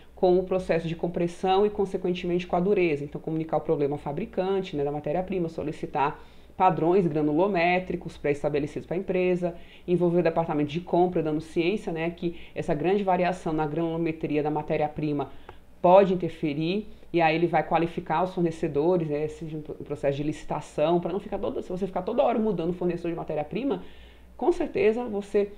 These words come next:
vai ter problemas constantes, né, na sua produção. E o how much, né, quanto custa isso? Então, analisando a ordem de fabricação dos lotes, os desvios, né, observou, né, que te-, o, esses lotes com desvios tinha aí,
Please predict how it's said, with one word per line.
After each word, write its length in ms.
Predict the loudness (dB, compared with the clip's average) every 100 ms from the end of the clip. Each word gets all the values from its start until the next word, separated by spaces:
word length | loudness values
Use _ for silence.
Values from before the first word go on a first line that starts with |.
| -20 -12
vai 220 | 2 2
ter 140 | 4 0
problemas 460 | 2 2 2 0
constantes, 680 | -2 -4 -2 0 0 0 -2
né, 200 | -2 -2
na 120 | -4
sua 200 | -4 -6
produção. 640 | -2 -2 -4 -2 0 0 -4 -18 -20 -16 0
E 100 | 0
o 40 |
how 220 | 4 4
much, 400 | 8 6 6 2
né, 180 | 0 0
quanto 360 | 2 2 2 -2
custa 440 | -2 -4 2 2
isso? 380 | 2 -2 -4 -8
Então, 240 | -2 2
analisando 460 | 2 2 0 0 2
a 80 | 4
ordem 200 | 4 0
de 80 |
fabricação 580 | -4 -6 -2 -2 -2 -4
dos 140 | -2 2
lotes, 480 | 4 4 2 -2
os 60 | -6
desvios, 840 | -4 -4 -4 -4 -2 -2 -2 -6 -18 -18 -20 -20 -20 -2
né, 240 | 0 0
observou, 840 | -2 -4 0 4 4 4 2 2 -6 -20 -20 -20 -20 -16 -6
né, 180 | -2 -2
que 120 | -4
te-, 180 | -10 -10
o, 220 | -8 -6 -4
esses 280 | -4 -4 0
lotes 480 | 4 2 0 -10
com 180 | -4 -4
desvios 500 | -2 -4 -2 -4 -4
tinha 220 | -6 -4
aí, 300 | -2 -2 -2